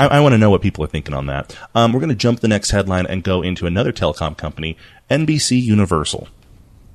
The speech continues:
Speaker 2: They have just invested a large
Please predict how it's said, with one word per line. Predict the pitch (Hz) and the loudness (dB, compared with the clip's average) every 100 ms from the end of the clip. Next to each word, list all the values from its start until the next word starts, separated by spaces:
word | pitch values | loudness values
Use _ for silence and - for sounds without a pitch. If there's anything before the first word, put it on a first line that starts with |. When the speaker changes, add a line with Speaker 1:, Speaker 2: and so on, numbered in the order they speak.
| - _ _ _ _ _ _ _ - - _ | -20 _ _ _ _ _ _ _ -20 -20 _
Speaker 2:
They | 90 113 190 | -2 0 2
have | 180 127 | 2 0
just | 113 - - - | -2 -2 -8 -4
invested | 120 98 98 - 101 95 - | -2 0 0 -2 -4 -4 -6
a | 92 82 78 | -6 -4 -6
large | 76 76 104 117 117 | -8 -6 -4 -4 -6